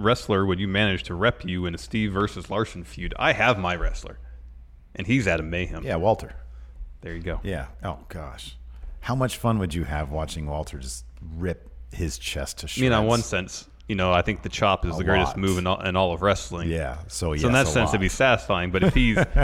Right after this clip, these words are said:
Speaker 2: <laughs>
Speaker 1: turning the, the chest of Adam Mayhem into hamburger,
Speaker 2: Yeah, oh,
Speaker 1: I'm not gonna
Speaker 2: great.
Speaker 1: enjoy that.
Speaker 2: Oh, yeah, you would. Deep down, you would, I think.
Speaker 1: Uh,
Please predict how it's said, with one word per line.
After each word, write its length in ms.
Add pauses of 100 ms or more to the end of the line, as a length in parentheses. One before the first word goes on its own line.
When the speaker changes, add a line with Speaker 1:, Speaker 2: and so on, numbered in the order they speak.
(140)
Speaker 2:
<laughs> 400
Speaker 1:
turning 300
the, 80
the 120
chest 320
of 80
Adam 180
Mayhem 300
into 180
hamburger, 760
Speaker 2:
Yeah, 280
oh, 60
Speaker 1:
I'm 140
not 160
gonna 80
Speaker 2:
great. 60
Speaker 1:
enjoy 280
that. 240
Speaker 2:
Oh, 280
yeah, 200
you 200
would. 120
Deep 160
down, 260
you 100
would, 140
I 60
think. 320 (100)
Speaker 1:
Uh, 40